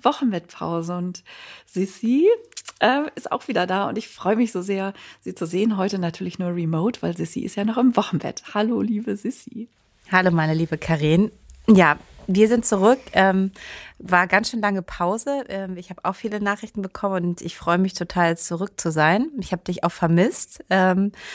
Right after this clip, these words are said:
Speaker 2: wir haben nämlich auch uns wenig gehört, weil ich habe ja zwischendurch ein Kind gekriegt und dann war Weihnachten und wie das ja immer so ist, da schafft man das nicht zu telefonieren und, äh, du warst auch ein bisschen offline.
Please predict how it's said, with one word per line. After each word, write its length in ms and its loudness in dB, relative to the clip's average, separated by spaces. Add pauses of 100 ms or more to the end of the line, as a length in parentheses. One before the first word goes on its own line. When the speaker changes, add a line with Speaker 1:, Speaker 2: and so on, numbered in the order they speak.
(240)
Speaker 2:
wir 180 2
haben 140 4
nämlich 360 0
auch 460 2
uns 220 4
wenig 280 4
gehört, 480 4
weil 260 0
ich 140 -6
habe 140 -4
ja 60 -4
zwischendurch 400 -4
ein 80 -6
Kind 200 -2
gekriegt 540 -4
und 160 2
dann 140 2
war 120 4
Weihnachten 460 2
und 100 -2
wie 60 -2
das 180 -2
ja 80 0
immer 220 0
so 80 -4
ist, 260 -2 (360)
da 100 -4
schafft 300 -2
man 160 2
das 160 0
nicht 220 0
zu 120 -4
telefonieren 800 0
und, 360 2
äh, 80 2
du 120 0
warst 180 2
auch 120 -2
ein 60 -12
bisschen 260 -6
offline. 500 -2